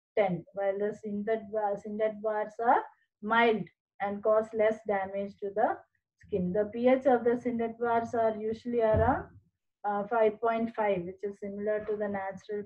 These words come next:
P H of the skin. Hmm, so they are effective cleansers and can cause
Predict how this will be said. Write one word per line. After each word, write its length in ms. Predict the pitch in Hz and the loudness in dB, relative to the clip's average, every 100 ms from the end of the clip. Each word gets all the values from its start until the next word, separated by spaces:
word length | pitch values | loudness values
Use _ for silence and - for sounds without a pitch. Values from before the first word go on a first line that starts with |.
| 202 | -6
P 100 | 196 | -6
H 140 | 190 202 | -4 -4
of 80 | 190 190 | -4 -2
the 200 | 262 392 _ _ _ _ _ | -4 -4 _ _ _ _ _
skin. 340 | - 190 175 - - | -6 -4 -4 -8 -12
Hmm, 200 | 311 - | -10 -4
so 140 | 254 233 | 0 4
they 100 | 233 | 4
are 160 | 233 226 | 6 4
effective 560 | 226 240 240 262 262 247 | 4 0 -2 -2 -2 0
cleansers 600 | 226 214 220 220 220 185 180 _ | 0 0 -4 -2 0 -2 -4 _
and 240 | 202 202 202 | -12 -10 -8
can 220 | 208 208 | -8 -4
cause 260 | 208 214 | -2 -4